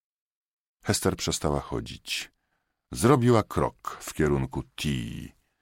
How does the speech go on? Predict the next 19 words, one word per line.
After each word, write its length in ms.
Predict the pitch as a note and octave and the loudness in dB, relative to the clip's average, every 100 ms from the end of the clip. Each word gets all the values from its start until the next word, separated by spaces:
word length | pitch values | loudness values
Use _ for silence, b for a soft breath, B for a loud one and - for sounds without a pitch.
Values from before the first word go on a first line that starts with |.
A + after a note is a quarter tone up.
| _ _ _ _ _ | _ _ _ _ _
Była 180 | D#2+ D#2+ | 4 4
co 160 | - F2 | 6 4
najmniej 380 | F2+ F2+ F2 | 4 6 4
dziesięć 420 | C#2 D#2 - E2 - | 2 0 2 0 0
centymetrów 720 | - C#2 C#2 C2+ - D2+ D2+ | -2 -2 -2 -2 -2 -4 -2
od 140 | C2+ | -2
niej 220 | C#2 C#2 | 0 2
niższa, 800 | C#2+ D2 B1+ - - - A1+ A#1 - B B B B - | 2 2 0 0 0 -2 -2 -6 -10 B B B B -10
lecz 220 | B1+ - | -6 -4
Tia 380 | - C3+ B2+ D#2+ | 0 6 6 6
miała 240 | D2 D2 | 4 2
wrażenie, 460 | C#2 D2+ C#2+ F#2 F#2+ | 2 0 2 2 2
że 80 | E2 | 2
jest 200 | D#2+ - | 0 -4
wprost 500 | - - E2 - - | -8 -4 -4 -4 -6
przeciwnie. 800 | - - - - B1 - - - _ _ _ _ _ _ _ _ _ _ | -6 -4 -2 -2 -4 -8 -14 -18 _ _ _ _ _ _ _ _ _ _
„Wiesz, 320 | C2+ D3+ D3 | 4 6 6
dlaczego 420 | D2+ F2+ F#2 F2 E2 | 6 6 6 6 6
wybrałam 520 | F2 E2 F2 F2+ | 6 6 8 6